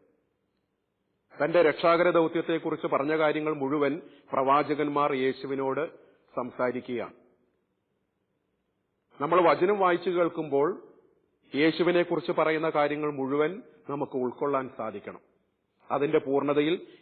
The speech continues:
യേശു ര-, യേശുവിനെ രക്ഷകനായിട്ട് അംഗീകരിക്കാനും സ്നേഹിക്കാനും ഉൾക്കൊള്ളാനും നമുക്ക് സാധിക്കണം. പ്രാർത്ഥിച്ചുകൊണ്ടിരുന്നപ്പോഴാണ് യേശുവിന്റെ മുഖഭാവം മാറിയത്. നമുക്ക് രൂപാന്തരീകരണം നടക്കണമെങ്കിൽ നമ്മൾ നിരന്തരം ദൈവവുമായിട്ടുള്ള ബന്ധമായ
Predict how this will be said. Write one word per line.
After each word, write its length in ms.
യേശു 340
ര-, 260
യേശുവിനെ 500
രക്ഷകനായിട്ട് 760
അംഗീകരിക്കാനും 800
സ്നേഹിക്കാനും 760
ഉൾക്കൊള്ളാനും 640
നമുക്ക് 400
സാധിക്കണം. 440
പ്രാർത്ഥിച്ചുകൊണ്ടിരുന്നപ്പോഴാണ് 1500
യേശുവിന്റെ 380
മുഖഭാവം 640
മാറിയത്. 400
നമുക്ക് 300
രൂപാന്തരീകരണം 840
നടക്കണമെങ്കിൽ 680
നമ്മൾ 260
നിരന്തരം 600
ദൈവവുമായിട്ടുള്ള 720
ബന്ധമായ 720